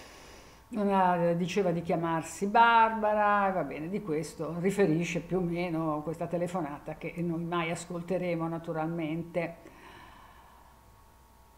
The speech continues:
Ehm, e riferì, ehm, riferì appunto della faccenda dei,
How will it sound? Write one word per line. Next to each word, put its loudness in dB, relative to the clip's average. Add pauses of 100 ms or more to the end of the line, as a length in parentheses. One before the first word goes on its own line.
(140)
Ehm, 0 (920)
e 4
riferì, 4
ehm, 0 (520)
riferì 0 (1900)
appunto -8
della -6
faccenda -4
dei, -6